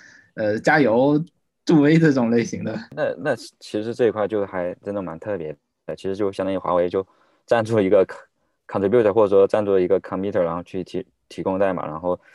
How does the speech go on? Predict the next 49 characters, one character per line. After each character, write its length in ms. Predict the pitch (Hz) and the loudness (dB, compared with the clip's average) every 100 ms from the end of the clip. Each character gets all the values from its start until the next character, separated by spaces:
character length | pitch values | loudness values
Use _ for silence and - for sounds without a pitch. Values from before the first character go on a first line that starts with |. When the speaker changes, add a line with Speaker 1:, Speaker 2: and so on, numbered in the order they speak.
| _ _ | _ _
Speaker 2:
这 100 | 110 | 2
个 100 | 101 | 4
人 240 | 85 90 90 | 4 0 -6
其 140 | 90 | -10
实 80 | 92 | -10
他 140 | - | -8
们 240 | 95 92 - _ _ _ - _ | -6 -6 -8 _ _ _ -20 _
也 120 | 85 | -6
不 120 | - | -2
用 180 | 95 95 | -4 -4
去 180 | - 92 | -8 -10
怎 120 | 80 | -8
么 80 | 85 | -10
考 200 | - - | -8 -10
核， 160 | - - | -10 -14
是 80 | - | -14
吧？ 160 | - - _ _ | -16 -16 _ _
相 160 | 82 | -8
当 120 | 80 78 | -8 -12
于 140 | 80 | -16
是。 160 | - - _ _ _ _ _ _ _ _ _ _ | -18 -20 _ _ _ _ _ _ _ _ _ _
Speaker 1:
呃， 460 | 110 107 95 92 92 | -2 -2 -2 -6 -10
差 160 | - 139 | -4 -2
不 80 | |
多 160 | 117 143 | 0 -2
吧， 240 | 175 95 90 87 - _ | -2 -4 -10 -16 -18 _
就 240 | 170 156 | 0 0
因 200 | 139 190 | 0 0
为 240 | 226 208 175 | 0 2 2
是 240 | - 185 180 _ _ - - | 0 -4 -4 _ _ -18 -16
他 100 | - | -4
们， 300 | 202 226 233 | -2 0 0
他 120 | 233 233 | 0 0
们 140 | 226 | 0
想 260 | 226 107 95 | -2 -4 -2
发 180 | 156 180 | -2 0
展 180 | 135 101 | -2 -2
一 80 | |
些 320 | 120 131 135 - | -4 -4 -8 -8
Go 220 | - 165 | -4 -4
相 180 | 139 135 | -2 -4
关 140 | 139 151 | -4 -4
的 100 | 120 | -6
东 180 | 139 | -4
西， 240 | 175 - 101 | -4 -4 -6
但 200 | 127 131 | -6 -8
是 100 | 123 | -12
他 180 | - 139 | -10 -8
们 480 | 135 113 113 117 | -8 -8 -4 -4